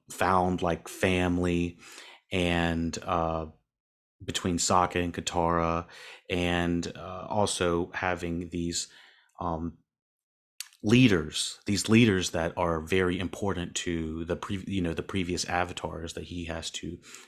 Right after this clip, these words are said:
connect to and talk to. And so everyone feels like they are essential to this young individual's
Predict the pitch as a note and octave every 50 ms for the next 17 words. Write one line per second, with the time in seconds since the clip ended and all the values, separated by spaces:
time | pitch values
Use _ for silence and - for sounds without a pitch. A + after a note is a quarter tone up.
0 | - - - G2+ F2+ E2+ F2 - - - E2+ E2 F2 - F#2+ F2+ E2+ G#2 A2+ G#2+
1 | G2 - - - - - - _ _ - - - - - - _ A2 G#2 F#2+ -
2 | - G#2+ G2 F#2+ F#2+ F#2 - - - - - - - - - _ _ _ _ _
3 | _ _ - _ _ _ _ _ _ _ _ _ _ _ _ - D3 D3 D#3 F3
4 | D#3+ D#3+ D3+ C#3 B2 - - B2+ A#2+ A#2 A2 G#2+ G2+ F#2 - - - G#2 F#2 F2+
5 | F2 - - - G2 F#2 F#2 F2+ F2 F2 F2 - F#2 F2+ F2 F2 F2 - G#2 F#2
6 | - - - - A#2 G#2+ G#2 - - F#2 E2+ E2 E2+ - - - - G2 F#2 F2+
7 | F2 E2+ F2 F2 D#2+ - - - - - - - - - - _ _ G2+ G2+ F#2+
8 | F#2 F#2 F#2 F#2 G2 F#2 F2+ E2 F2 E2+ E2+ F#2 E2 - F2+ E2 D#2+ D#2 D2+ -